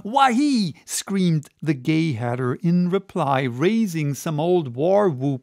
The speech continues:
to the skies as every oarsman in the strained boat involuntarily bounced forward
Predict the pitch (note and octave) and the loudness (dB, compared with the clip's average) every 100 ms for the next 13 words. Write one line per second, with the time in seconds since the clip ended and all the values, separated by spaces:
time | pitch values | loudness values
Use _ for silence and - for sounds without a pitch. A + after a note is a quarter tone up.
0 | _ - D#3 C#3+ C3+ - E3 D3 C#3 C3+ | _ -6 -2 0 -2 -2 0 2 2 0
1 | D3 C4 - F#3+ F#3+ F3 F#3+ G#3+ E3 E3 | -4 -6 -8 -6 -4 -6 -8 -8 -6 -4
2 | D#3+ - B2 A2+ - - - E3+ G3 G#3 | -6 -8 -8 -8 -10 -18 -8 -2 0 2
3 | F3+ - - D#3+ E3 F3 D#3 D3+ D3 D3 | 0 -4 -4 -2 0 0 0 0 2 0
4 | - - G#3 A3 G#3+ E3+ C#3+ C3+ B2+ B2 | -6 -4 0 2 0 -2 -2 -4 -4 -2
5 | A#2 A2+ B2 A#2+ D3+ C#3+ D3 C#3 - - | -2 -2 -4 -2 0 2 2 -2 -10 -16
6 | - D#3 D#3+ D3 B2 A#2+ | -6 -2 0 0 0 0